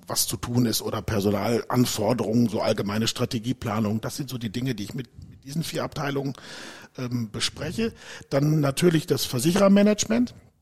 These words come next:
Ähm, da sind auch einige Versicherer, gerade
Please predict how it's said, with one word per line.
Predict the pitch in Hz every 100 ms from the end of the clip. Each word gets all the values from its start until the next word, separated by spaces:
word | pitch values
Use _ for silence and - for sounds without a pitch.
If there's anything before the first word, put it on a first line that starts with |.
| _ _ _ _ _ _ _ _
Ähm, | 135 139 139 135
da | 120
sind | 131 110
auch | 110
einige | 139 131 131
Versicherer, | 117 120 151 165
gerade | 143 143